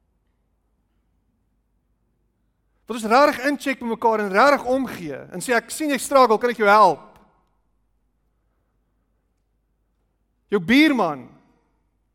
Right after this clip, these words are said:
om uit te reik na hom te sê, "Hoe kan ek jou help? Wat kan ek doen vir jou?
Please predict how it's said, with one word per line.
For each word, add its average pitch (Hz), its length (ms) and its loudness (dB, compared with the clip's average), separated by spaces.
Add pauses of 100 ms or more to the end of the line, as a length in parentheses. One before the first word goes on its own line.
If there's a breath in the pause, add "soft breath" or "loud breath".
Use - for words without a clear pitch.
(560)
om 202 140 -10
uit 294 160 0
te 294 60 -2
reik 254 200 0
na 247 80 -4
hom 233 80 -2
te 220 60 -10
sê, 240 200 -4
"Hoe 240 120 0
kan 285 120 0
ek 226 100 -2
jou 226 220 4
help? 165 360 0 (920)
Wat 220 140 -2
kan 294 100 -2
ek 190 140 -2
doen 247 200 2
vir 214 160 -10
jou? 135 280 -4